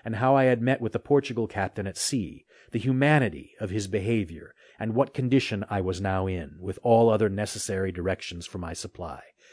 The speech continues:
And when this honest captain came to Lisbon, he found means, by some of the English merchants there, to send over, not the order only,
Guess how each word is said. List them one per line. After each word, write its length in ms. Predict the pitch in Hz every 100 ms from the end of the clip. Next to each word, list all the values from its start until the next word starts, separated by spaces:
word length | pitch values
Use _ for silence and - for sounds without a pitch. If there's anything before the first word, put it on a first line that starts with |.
| _ _ _ _ _ _ _ _
And 140 | 123 110
when 180 | 139
this 200 | 160 135 -
honest 380 | 123 175 - -
captain 520 | 143 107 - 80 87
came 300 | - 123 147
to 100 | 156
Lisbon, 500 | 156 113 82 73 80 _ _ _ _ _ _
he 180 | 147
found 480 | 165 - 190 202 190
means, 720 | 175 139 87 67 76 - - - _ _
by 100 | 113
some 200 | 117 151
of 120 | 151 123
the 120 | 123
English 280 | 160 185 -
merchants 480 | 139 - 113 104
there, 320 | - 87 80 - _ _
to 80 | -
send 380 | 127 190 214 180
over, 360 | 104 87 101 101
not 300 | 113 190 -
the 120 | 220
order 400 | 190 190 180 165
only, 520 | 156 123 90 - -